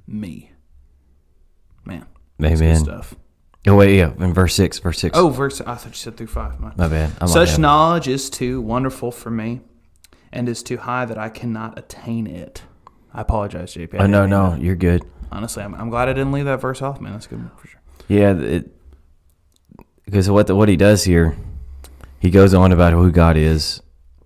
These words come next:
Speaker 2: and what he does, and then in verse six, he's like, he's like, basically, "Dude, this stuff's too amazing for me. I can't even understand it."
Speaker 1: Yeah, I think, you know,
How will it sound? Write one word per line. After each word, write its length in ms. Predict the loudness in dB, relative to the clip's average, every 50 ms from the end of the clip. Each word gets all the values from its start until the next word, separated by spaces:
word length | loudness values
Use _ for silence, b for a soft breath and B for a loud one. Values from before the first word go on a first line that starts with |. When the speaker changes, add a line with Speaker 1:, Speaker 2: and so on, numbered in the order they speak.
| _
Speaker 2:
and 100 | -10 -6
what 100 | -4 -4
he 60 | -2 -2
does, 400 | -2 0 0 -2 -4 -6 -8 -10 -6
and 180 | -2 -2 0 0
then 120 | 2 2 0
in 100 | 0 0
verse 220 | -2 -2 -2 -2
six, 420 | -2 -2 -4 -4 -6 -14 -16 -16 -18 -18
he's 240 | -16 -14 -12 -8 -6
like, 320 | -6 -6 -6 -8 -10 -14 -20 _ _ _ _ _ _ _ _ -20 -20 _ _ _ _ _ _
he's 220 | -6 -6 -6 -6 -6
like, 120 | -8 -4 0
basically, 420 | 0 0 0 0 -2 -4 -4 -4 -6 -10 -20 -20 b b b b b
"Dude, 140 | -6 -4 -4
this 140 | -4 -4 -4
stuff's 340 | -4 -6 -6 -6 -8 -12 -10
too 180 | -6 -4 -4 -2
amazing 360 | -2 -4 -6 -6 -8 -8 -12
for 160 | -12 -14 -14
me. 180 | -14 -14 -14 -16 -18 _ _ _ _ _
I 60 | -20 -14
can't 220 | -10 -10 -8 -8
even 220 | -8 -8 -8 -8
understand 420 | -10 -10 -10 -10 -10 -10 -10 -10 -12
it." 100 | -16 -18 _ b b b b b b b b b b b b b b b b b b b
Speaker 1:
Yeah, 280 | -2 -2 -2 -2 -4 -10 -14 -12 -10
I 100 | -8 -6
think, 360 | -4 -4 -4 -4 -4 -6 -10 -10
you 100 | -6 -4
know, 340 | -4 -2 -2 -4 -4 -6 -10